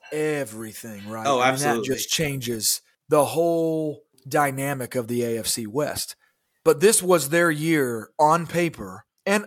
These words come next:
Speaker 1: a lot of what so on so, so-called professionals, right,
Speaker 2: Oh,
Speaker 1: were coming
Speaker 2: don't
Speaker 1: out and saying, "Hey, this is gonna be the year the Chiefs don't have it." And honestly, as a Chiefs fan, of course you're gonna get a little upset.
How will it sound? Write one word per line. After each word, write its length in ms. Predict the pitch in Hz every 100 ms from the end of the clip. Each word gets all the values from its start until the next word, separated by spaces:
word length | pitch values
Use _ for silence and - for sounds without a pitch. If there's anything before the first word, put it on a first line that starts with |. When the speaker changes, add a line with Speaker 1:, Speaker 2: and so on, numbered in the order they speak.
| -
Speaker 1:
a 60 | 185
lot 260 | 185 226
of 260 | 202 156 -
what 300 | 165 170 -
so 260 | - 175
on 220 | 170 165 147
so, 500 | - 175 170 165 -
so-called 640 | - 180 165 165 160 151 -
professionals, 840 | 131 - 226 - 131 104 143 - 120
right, 380 | 123 160 190 _ _ _ -
Speaker 2:
Oh, 300 | 165 156 139
Speaker 1:
were 60 |
coming 260 | 135 175 185
Speaker 2:
don't 80 | 180
Speaker 1:
out 200 | 165 156
and 160 | 151
saying, 520 | - - 240 233 127 104 - - _
"Hey, 220 | 190 226
this 240 | 151 185 185
is 100 | 160
gonna 220 | 170 165
be 200 | 151 151
the 100 | 143
year 160 | 143 147
the 100 | 135
Chiefs 320 | - 135 -
don't 200 | 147 135
have 200 | 190 160
it." 100 | 147
And 180 | 185 190
honestly, 600 | 185 240 214 175 151 139 - - - - -
as 160 | 170 160
a 60 |
Chiefs 360 | 139 - 269 -
fan, 440 | 175 151 147 147 -
of 140 | 135
course 220 | 196 185
you're 60 | 160
gonna 120 | 156
get 80 | 151
a 60 |
little 180 | 151 135
upset. 480 | - - 214 147 -